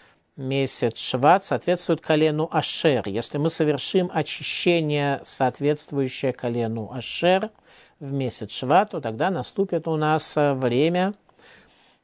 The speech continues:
для того, чтобы мы могли удостоиться Олам Раба, Шейн Равон Шолет Бо Кедагим, что мы удостоились бы грядущего мира, что грех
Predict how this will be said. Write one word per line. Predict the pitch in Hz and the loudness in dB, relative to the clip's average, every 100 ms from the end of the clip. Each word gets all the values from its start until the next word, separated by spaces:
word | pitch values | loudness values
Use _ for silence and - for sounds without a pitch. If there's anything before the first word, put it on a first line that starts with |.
| _ _ _ _ | _ _ _ _
для | 254 151 147 143 | -8 -2 2 2
того, | 147 156 147 180 | 2 2 4 2
чтобы | 190 - 165 151 147 | 2 0 0 2 2
мы | 143 147 160 165 170 170 180 | 2 2 2 2 4 2 2
могли | 160 151 147 135 151 | 2 4 4 2 2
удостоиться | 185 160 139 135 - 185 190 185 - - 175 175 | 4 4 4 2 0 2 4 2 -2 0 2 2
Олам | 185 165 156 151 143 | 4 4 4 4 2
Раба, | 139 131 113 113 180 | 2 2 2 4 2
Шейн | - 185 190 | 2 0 0
Равон | 165 156 147 151 202 208 | 4 4 4 2 2 0
Шолет | - 160 147 175 180 | 0 2 4 2 2
Бо | 160 165 | 2 0
Кедагим, | - 156 147 135 107 92 - - - - | 0 0 0 0 -2 -6 -8 -20 -20 -20
что | - 147 | -6 0
мы | 151 | 2
удостоились | 143 143 - 180 185 175 165 147 | 4 2 4 2 4 2 0 0
бы | 151 | 0
грядущего | 143 151 143 151 - - 131 120 | 2 2 4 2 0 -2 -2 0
мира, | 110 104 95 143 202 | 0 -2 2 2 2
что | - - 156 156 151 _ _ _ _ _ | -2 2 4 4 2 _ _ _ _ _
грех | 143 151 151 160 220 - | 0 4 4 4 0 -2